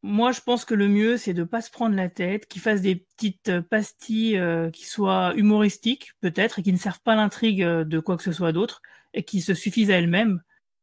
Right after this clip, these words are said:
euh, un peu comme celle, euh, sur Mud, finalement, la saison précédente, hein, euh, finalement, elle servait à que dalle, si ce n'est, euh, bah, être pour elle-même quelque chose, une petite, euh, parenthèse amusante. Donc moi, je pense que c'est bien qu'il, qu'il reste là-dessus, donc on verra bien.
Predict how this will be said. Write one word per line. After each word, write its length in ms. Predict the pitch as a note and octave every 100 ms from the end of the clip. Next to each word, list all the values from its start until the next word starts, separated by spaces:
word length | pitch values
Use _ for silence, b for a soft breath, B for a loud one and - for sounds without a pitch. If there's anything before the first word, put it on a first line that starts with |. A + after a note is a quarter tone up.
| _ -
euh, 100 | D#3+ -
un 120 | F#3
peu 140 | A3+
comme 240 | A3 G#3 F#3
celle, 320 | - G3+ F3+
euh, 160 | E3
sur 240 | D#3+ F3+ E3+
Mud, 360 | F3+ A3 F3
finalement, 600 | D#3+ F3 D#3+ D#3+ F#3+ F3+
la 100 | D#3
saison 220 | D#3 E3+ E3
précédente, 560 | F3+ D#3 E3 F#3 G3+
hein, 320 | F3 D#3+ D3
euh, 40 | D3
finalement, 380 | - D#3+ D#3+ D#3
elle 80 |
servait 320 | D3 D3+ D3+ D3+
à 300 | C#3+ D3 D3+
que 120 | E3+
dalle, 240 | E3 F3+ E3
si 160 | F3+
ce 140 | - F3+
n'est, 200 | F3+ D3+
euh, 140 | C#3
bah, 260 | C#3 C#3+ - -
être 260 | E3 - _
pour 180 | F#3 D#3+
elle-même 420 | D#3 E3+ F3 D#3
quelque 240 | D#3+ D#3+ D#3
chose, 260 | F#3+ E3+ D3+
une 200 | C#3+ D3
petite, 260 | E3+ -
euh, 180 | D3 C#3 B B _
parenthèse 400 | E3 E3 F3 E3
amusante. 480 | D#3+ D#3 F3 A3 - B B B B -
Donc 120 | F3
moi, 120 | E3
je 100 | E3
pense 200 | - G3
que 80 | -
c'est 160 | G#3+ G3
bien 220 | G#3 G#3
qu'il, 260 | - F#3
qu'il 180 | - -
reste 220 | F3+ F3
là-dessus, 380 | F3+ - - G#3+ - _ _ _ _ -
donc 160 | F3 E3
on 60 |
verra 220 | D#3 D#3 D#3+
bien. 160 | F#3+